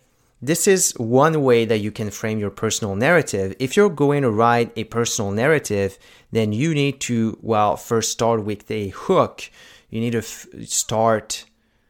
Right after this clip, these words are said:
the story or the, the text with something that's going to grab your reader's attention, kind of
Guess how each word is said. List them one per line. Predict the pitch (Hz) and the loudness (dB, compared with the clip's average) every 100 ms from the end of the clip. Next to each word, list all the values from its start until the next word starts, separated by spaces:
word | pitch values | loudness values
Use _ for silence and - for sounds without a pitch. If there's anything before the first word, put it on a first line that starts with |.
| _ _ _ _ _ | _ _ _ _ _
the | 117 | -6
story | 101 - - 151 165 127 107 107 | -4 -4 2 2 2 0 -2 -2
or | - 107 104 | -2 0 0
the, | 101 110 101 | -2 -4 -4
the | 92 98 | -4 -6
text | - - 165 143 123 - | -6 -4 0 0 -2 -4
with | 117 | -4
something | - 160 151 165 | 0 0 0 -2
that's | 160 120 | -2 0
going | 123 127 | 2 4
to | 117 | 2
grab | 98 101 110 123 143 | 0 0 4 6 4
your | 135 | 2
reader's | 110 117 113 107 | 0 0 0 -2
attention, | 104 - 139 - 101 | -4 -4 -4 -4 -6
kind | - 120 | -8 -8
of | 107 - - | -10 -12 -20